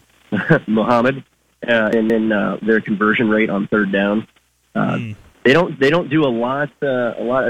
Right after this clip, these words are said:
Speaker 1: of great things in the air, but when it comes to third down, they get it done, and that's something that kinda concerns me. Uh, their, uh, offensive line play i-, i-, is, is gelling really well, so we're gonna have to get a lot of penetration. I think that if we can get into Tanner, just like,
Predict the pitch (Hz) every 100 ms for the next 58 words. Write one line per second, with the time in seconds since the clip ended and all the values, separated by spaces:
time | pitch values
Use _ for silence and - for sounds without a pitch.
0 | 127 110 113 120 127 120 110 107 101 104
1 | 110 131 - - - - 110 110 98 -
2 | _ _ 110 110 135 120 113 127 120 123
3 | 143 110 107 117 101 110 117 110 95 123
4 | 104 98 95 104 104 101 98 101 _ _
5 | - 107 - 110 110 101 90 - - -
6 | - 98 185 - - - - - _ -
7 | 214 208 185 - _ _ _ - 127 120
8 | 113 101 95 - 120 123 117 101 107 127
9 | 127 139 151 - _ - - 113 117 110
10 | 110 - 110 - - 131 131 120 123 110
11 | 107 110 127 127 107 123 131 123 123 113
12 | 107 - 104 - 123 123 104 - - -
13 | - 180 190 175 165 147 165 156 120 123
14 | 143 127 - 131 131 143 - 117 120 123
15 | 120